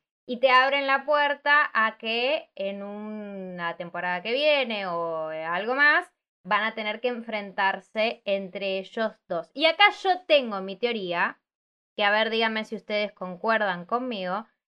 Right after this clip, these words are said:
que mi teoría es que a partir de ahora, si bien acá al principio como que te lo muestran a Mando medio como que no le interesa, para mí esta batalla la van a meter en algún momento como diciendo, bueno,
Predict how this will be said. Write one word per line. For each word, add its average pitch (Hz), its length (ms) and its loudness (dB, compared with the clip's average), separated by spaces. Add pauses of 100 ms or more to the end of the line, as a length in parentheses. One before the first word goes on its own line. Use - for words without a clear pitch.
que 269 140 6
mi 285 140 -2
teoría 320 300 2
es 339 80 -4
que 285 80 0
a 254 100 -2
partir 311 640 0
de 302 140 -2
ahora, 311 540 4
si 254 160 -4
bien 269 200 2
acá 254 180 0
al 262 160 -2
principio 233 420 -4
como 196 260 -4
que 185 140 -6
te 185 120 -8
lo 190 80 -6
muestran 214 400 -6
a 190 80 0
Mando 208 320 -2
medio 208 300 -4
como 185 240 -6
que 180 100 -12
no 220 160 -2
le 247 100 0
interesa, 202 720 -6 (200)
para 196 220 2
mí 240 280 -6
esta 254 300 -2
batalla 285 640 2
la 202 200 2
van 247 240 4
a 254 80 0
meter 240 300 -2
en 254 160 0
algún 208 280 -4
momento 240 680 -4
como 214 360 -2
diciendo, 220 540 -6
bueno, 190 380 -4